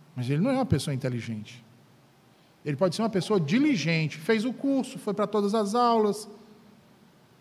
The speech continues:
entregou todos os trabalhos, mas não que ele é uma pessoa inteligente.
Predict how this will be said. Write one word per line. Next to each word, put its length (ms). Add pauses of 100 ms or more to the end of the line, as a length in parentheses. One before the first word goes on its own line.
entregou 380
todos 200
os 140
trabalhos, 600 (240)
mas 200
não 160
que 120
ele 140
é 20
uma 100
pessoa 440 (120)
inteligente. 1300